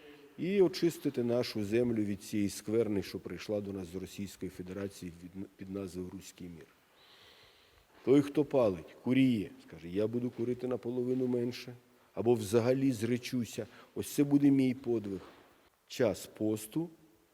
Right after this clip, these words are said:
це час духовних подвигів. Творіть милосердя. Точно не будьте байдужими. І ось до цих всіх подій нас готувало декілька попередніх тижнів, як ми кажемо,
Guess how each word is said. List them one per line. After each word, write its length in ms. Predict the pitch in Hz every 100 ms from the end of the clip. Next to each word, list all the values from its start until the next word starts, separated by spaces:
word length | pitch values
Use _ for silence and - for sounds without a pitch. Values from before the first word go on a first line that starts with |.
| _ _ _
це 120 | 104
час 280 | - 104 90
духовних 500 | 104 - 117 113 -
подвигів. 540 | 117 131 131 104 87 - _ _ _
Творіть 380 | - 80 95 110
милосердя. 640 | 131 131 135 147 147 123 - - _ _ _ _ _ _ _ _ _ _ _ _ _ _ _ _ _ -
Точно 400 | 117 - 156 156
не 100 | 156
будьте 340 | 160 151 120
байдужими. 640 | 110 110 101 92 82 62 - - - _
І 80 | 110
ось 180 | 143 120
до 160 | 131
цих 320 | 147 - 208 -
всіх 440 | - - 165 -
подій 560 | 120 117 139 226 240 214 - - - -
нас 280 | 127 143 120
готувало 640 | 123 120 117 147 165 151
декілька 840 | 113 123 131 131 151 156 - 180 - - -
попередніх 680 | 135 123 127 151 143 143 -
тижнів, 520 | 151 120 92 82 92
як 120 | 98
ми 100 | 107
кажемо, 540 | 123 120 110 113 104